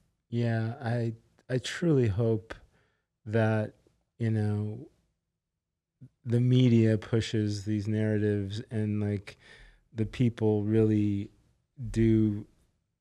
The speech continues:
love each other and can coexist to, with, with e-, each, with each other, and that they all want their children to live in a place where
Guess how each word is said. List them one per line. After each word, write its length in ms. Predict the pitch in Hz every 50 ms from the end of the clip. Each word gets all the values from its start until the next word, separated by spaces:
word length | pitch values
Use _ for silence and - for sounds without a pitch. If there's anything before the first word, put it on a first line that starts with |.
| _ _ _ _ _ - 131
love 260 | 110 110 110 110 113
each 220 | 113 107 - -
other 420 | 113 107 104 98 107 104 104 104 104
and 180 | 104 104 101
can 400 | - - 117 113 110 110 107 107
coexist 640 | - - 120 107 104 107 104 - - 110 101 - -
to, 160 | - 110 110 - 135
with, 300 | 117 110 107 107 - - 113 - _
with 220 | - 120 110 107 123
e-, 180 | 110 101 110 - - - 110
each, 220 | 107 - - - - _ _ _ -
with 240 | 113 120 123 - - _ -
each 240 | 113 117 117 - - -
other, 420 | 113 113 110 107 113 110 110 110 110 - - - - - - - _ _ _ _ -
and 600 | 120 117 117 113 113 113 110 110 110 107 107 104 _ _ _ _ _ _ _ _ _ -
that 580 | 120 113 120 117 113 113 110 110 117 117 - - _ _ _ _ _ _ _ _ _ _ _ -
they 220 | 123 117 117 117 120
all 680 | 117 120 120 120 117 120 117 113 113 110 107 107 - - -
want 340 | - 110 107 113 113 107 -
their 120 | 117 110
children 800 | 104 101 - - 127 117 117 107 101 110 104 104 104 101 104 107 - - _ _ _ _ _ _
to 120 | - - 110
live 640 | 104 107 113 113 110 110 110 110 107 104 98 - - - -
in 80 | 110
a 60 | 110
place 580 | 104 - - 120 107 104 104 104 - - - -
where 500 | 110 104 104 104 104 104 104 107 107